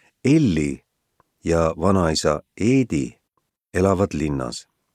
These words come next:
Vanaema Laine ja vanaisa Ruudi elavad maal.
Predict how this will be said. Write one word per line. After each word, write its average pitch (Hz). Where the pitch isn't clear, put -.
Vanaema 95
Laine 98
ja 82
vanaisa 82
Ruudi 110
elavad 110
maal. 67